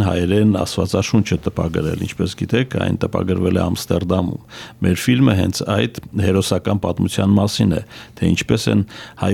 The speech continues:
վաճառականները և հոգևոր դասը համագործակցել այդպիսի, ը,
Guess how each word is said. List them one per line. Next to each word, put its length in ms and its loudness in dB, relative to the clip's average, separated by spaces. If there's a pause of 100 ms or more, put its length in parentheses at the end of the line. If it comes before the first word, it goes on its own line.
(100)
վաճառականները 880 2
և 400 2
հոգևոր 480 -2
դասը 320 -2
համագործակցել 1000 -2 (420)
այդպիսի, 560 0
ը, 280 0